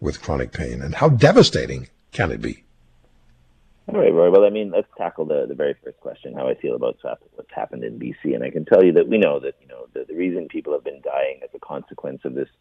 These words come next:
Speaker 2: uh, opioid crisis has been polysubstance abuse and, you know, the increased, uh, uh, you know, dangerous supply of street fentanyl and, and these other, you know, uh,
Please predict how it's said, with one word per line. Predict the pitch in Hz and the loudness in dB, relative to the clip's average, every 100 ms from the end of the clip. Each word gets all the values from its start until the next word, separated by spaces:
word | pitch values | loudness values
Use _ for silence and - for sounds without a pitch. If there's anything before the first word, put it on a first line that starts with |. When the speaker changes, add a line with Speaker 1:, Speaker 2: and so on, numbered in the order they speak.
| _ 69 | _ -16
Speaker 2:
uh, | 64 - | -12 -6
opioid | 71 85 69 | -4 -2 -4
crisis | - 65 - - | -4 -10 -10 -16
has | 65 | -10
been | 71 69 - - - - | -8 -10 -16 -20 -20 -4
polysubstance | 67 73 - 78 - 82 87 | 0 0 0 -2 -2 -12 -10
abuse | 80 90 135 - - | 0 0 0 -4 -10
and, | 67 62 | -10 -10
you | 62 | -10
know, | 62 62 60 | -8 -8 -6
the | 73 | -6
increased, | 73 78 - 76 71 - _ _ - - _ | -6 -8 -6 -6 -6 -12 _ _ -20 -20 _
uh, | 67 73 69 - 73 - | -8 -6 -6 -6 -8 -8
uh, | 69 | -8
you | 67 73 | -8 -8
know, | 76 | -8
dangerous | 67 76 82 80 76 - | -6 -6 -4 -4 -4 -6
supply | 76 - 69 82 80 | -8 0 4 6 4
of | 69 _ _ | -2 _ _
street | 76 76 - | -20 -18 -16
fentanyl | 73 - 80 80 | -16 -8 -6 -4
and, | 69 67 | -6 -10
and | 69 67 | -14 -12
these | 76 73 | -10 -6
other, | 73 71 69 65 - | -4 -2 -2 -4 -8
you | 67 | _
know, | 65 67 65 | -20 -16 -12
uh, | 64 58 | -12 -12